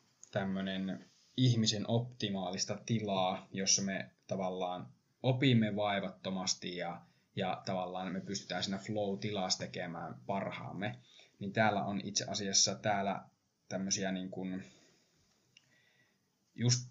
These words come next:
tohon, niin kuin, että miten se motivaatio pysyy yllä, niin ehkä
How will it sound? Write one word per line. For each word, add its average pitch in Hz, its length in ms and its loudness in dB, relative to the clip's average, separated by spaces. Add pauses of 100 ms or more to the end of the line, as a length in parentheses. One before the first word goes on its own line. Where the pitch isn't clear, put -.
tohon, 113 320 4
niin 98 120 2
kuin, 95 80 0
että 98 120 0
miten 117 220 8
se 104 240 2 (220)
motivaatio 104 680 4
pysyy 107 540 2
yllä, 101 220 2
niin 87 240 -6
ehkä - 340 0